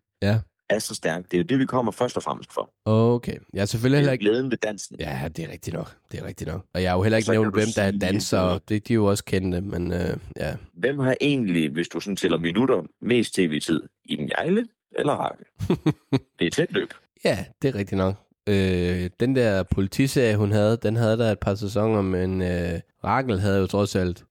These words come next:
Speaker 2: Ja, hun havde så atten sæsoner.
Speaker 1: atten sæsoner, ja. Det er rigtigt nok. Det, det er der ikke mange serier, der kan holde til. De bliver, de fleste får to-tre sæsoner, så bliver de cancelled. Men Rakel
Speaker 2: Men
Speaker 1: har
Speaker 2: hvad
Speaker 1: altså
Speaker 2: har hun egentlig af titel, hvis Philip M-, May er,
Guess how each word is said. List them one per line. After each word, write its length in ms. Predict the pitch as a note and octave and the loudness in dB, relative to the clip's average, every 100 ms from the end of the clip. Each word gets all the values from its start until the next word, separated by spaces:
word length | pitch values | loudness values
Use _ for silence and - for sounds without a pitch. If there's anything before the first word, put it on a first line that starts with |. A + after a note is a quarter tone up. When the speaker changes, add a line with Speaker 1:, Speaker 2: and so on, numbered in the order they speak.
| - | -8
Speaker 2:
Ja, 60 | - | -4
hun 100 | A#2+ | -2
havde 80 | B2+ | 0
så 100 | A2 | 2
atten 200 | - - | 0 -2
sæsoner. 260 | D#2 D2+ G#2 | -8 -2 0
Speaker 1:
atten 180 | B2 C#3+ | 2 0
sæsoner, 480 | A#2 G#2 F#2+ F2 C#2+ | 0 0 0 0 0
ja. 140 | F2+ F#2 _ - | -2 -2 _ -2
Det 100 | G#2+ | 0
er 80 | F#2+ | 0
rigtigt 240 | E2 D#2 | -2 -8
nok. 100 | D2+ - _ - | -10 -14 _ 0
Det, 220 | A2 G#2+ - | 0 0 0
det 60 | C3 | 2
er 40 | |
der 60 | A#2 | 2
ikke 120 | B2 | 2
mange 200 | B2 C3+ | 0 0
serier, 300 | - C#3 G2 | 2 2 2
der 80 | F#2+ | 2
kan 120 | F#2+ | 2
holde 220 | G2+ G#2+ | 4 2
til. 200 | - G#2 - _ - | -2 -8 -10 _ -6
De 80 | |
bliver, 220 | A#2 A#2 G#2+ | -2 0 0
de 140 | A#2 | 0
fleste 360 | B2+ C#3 C3+ A2+ | 2 2 0 -2
får 260 | G#2+ A2 | 2 2
to-tre 420 | G2+ A2+ - A#2+ | 0 -4 -2 -2
sæsoner, 400 | A#2 A2 A2+ A2+ | 0 0 0 0
så 120 | G2+ G#2 | -2 0
bliver 180 | A2+ | 0
de 60 | G2+ | 0
cancelled. 560 | - - G2+ A2+ - G2+ - | -2 -2 -2 -2 -6 -8 -2
Men 160 | A2 | 2
Rakel 280 | A2 C#3 C3 | 2 2 2
Speaker 2:
Men 40 | A#2 | 2
Speaker 1:
har 100 | A2+ | 4
Speaker 2:
hvad 100 | G#2 | 2
Speaker 1:
altså 220 | F2+ A2 | 2 2
Speaker 2:
har 60 | G#2 | 4
hun 80 | G2 | 4
egentlig 180 | D#3 | 2
af 60 | C3 | 0
titel, 400 | - E3+ D#3 G#2 | 0 0 0 -2
hvis 240 | F#2+ G#2+ - - | -2 -2 -2 -2
Philip 280 | A#2+ G#2+ - - | 2 2 0 -8
M-, 200 | - G#2 G2+ | -4 -2 -2
May 500 | A2 A#2 C3+ E3+ G3 D#3+ | 0 2 2 2 0 -2
er, 100 | - | -8